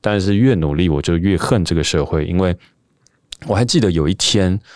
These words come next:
我去参加一个产业内的论坛吧，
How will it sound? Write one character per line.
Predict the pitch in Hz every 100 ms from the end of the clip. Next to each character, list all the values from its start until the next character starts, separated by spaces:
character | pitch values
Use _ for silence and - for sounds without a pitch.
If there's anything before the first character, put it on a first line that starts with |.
| - - -
我 | 95
去 | 147
参 | - 131 143
加 | 131 131
一 | 131
个 | 113 104 92
产 | 80 - 80
业 | 87 120
内 | 113 127 110
的 | 87 82 78
论 | 127 123 76
坛 | - 73 73
吧， | 73